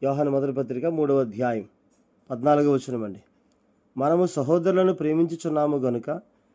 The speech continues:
మరణములో నుండి జీవంలోనికి దాటి ఉన్నామని ఎరుగుదుము. ప్రేమ లేనివాడు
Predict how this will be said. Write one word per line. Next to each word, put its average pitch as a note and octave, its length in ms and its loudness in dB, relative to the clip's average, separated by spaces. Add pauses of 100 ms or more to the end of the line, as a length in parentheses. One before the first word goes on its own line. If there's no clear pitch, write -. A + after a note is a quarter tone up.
(260)
మరణములో F#3+ 560 4
నుండి F#3 280 2
జీవంలోనికి D#3+ 580 2
దాటి C#3 360 -2
ఉన్నామని C#3 420 0
ఎరుగుదుము. D3+ 480 0 (760)
ప్రేమ C#3 280 2
లేనివాడు C3+ 720 0